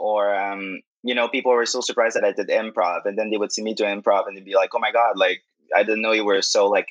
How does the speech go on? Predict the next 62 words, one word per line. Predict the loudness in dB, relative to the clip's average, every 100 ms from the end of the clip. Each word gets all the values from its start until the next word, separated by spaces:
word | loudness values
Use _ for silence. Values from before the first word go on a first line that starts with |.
| 2
outspoken | 2 0 -2 0 -2 -2
and | 0
out | 0 2
there." | 2 4 2
And | 0
then | -2
I | -2
was | 0
like, | -2 0
"Yeah, | -2 -2
it's | -4
just | -2
that, | -2 -2 _ _ _ _ _
you | -4
know, | -2 0
that | 2 2 2 -2
time | 0 2 2 -2 -6 -4
is | -2 0 -2
the | -4
moment | -4 -6 -8 -8
to | -8
show | -6 -6 -2 0 2
it." | 0 -2 -8 _
But | -2 0
other | 0 0 0
than | -2 2 4
that, | 4 2
in | -2
real | 0 2
life, | 2 0
I | -2
don't | -6 -6 -6
need | -10 -10
to | -10
show | -6 -2 -2
it | -2
all | -2 -2
the | -6 -6
time. | -4 -4 -6 -12 -18 _ _ _
I | -4
don't | -2
need | -2 -2
to | 0
be | 0
in | 2
performance | 0 2 0 -2 -2
mode | 0 2 2 -2 _ _ _
in | -2 0
my | 0
head, | 0 2 2 2
like, | 2 2 2
all | 0
the | 2
time. | 2 2
I |
feel | 4
like | 4 4
I, | 4 4
I | 2 -2
kinda | -2 -2 -2
grew | -2 0
up | 0